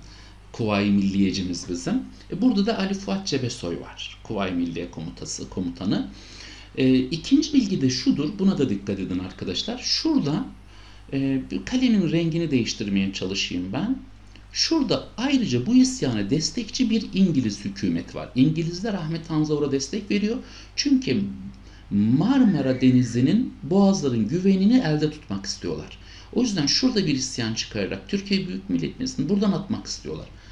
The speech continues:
Mantığı böyle kuracaksınız. Bu isyanlar Kuvayi Milliye tarafından bastırılıyor. Güzel. Şimdi bundan sonrakiler, sayacaklarım, İstanbul hükümeti ile itilaf devletlerinin ortaklaşa çıkardığı isyanlardır.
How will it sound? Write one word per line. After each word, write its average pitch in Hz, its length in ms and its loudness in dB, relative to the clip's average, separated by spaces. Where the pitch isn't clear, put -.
Mantığı 202 480 4
böyle 110 280 2
kuracaksınız. 95 680 -4
Bu 294 80 6
isyanlar 190 880 2
Kuvayi 214 460 4
Milliye 160 340 2
tarafından 202 460 2
bastırılıyor. 101 540 -4
Güzel. 92 260 -4
Şimdi 170 640 4
bundan 202 420 6
sonrakiler, 110 840 -2
sayacaklarım, 123 840 -2
İstanbul 262 460 4
hükümeti 202 600 2
ile 214 140 4
itilaf 135 600 -4
devletlerinin 156 720 0
ortaklaşa 101 640 -4
çıkardığı 87 440 -8
isyanlardır. - 760 -10